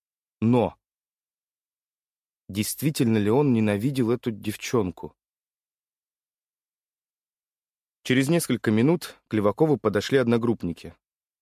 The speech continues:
К счастью, Снегиреву они не видели. «Может, по пивку?» предложил Сашка.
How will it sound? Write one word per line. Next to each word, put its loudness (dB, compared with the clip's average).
К -16
счастью, 0
Снегиреву 0
они 2
не 2
видели. -6
«Может, 0
по -2
пивку?» -2
предложил 0
Сашка. -6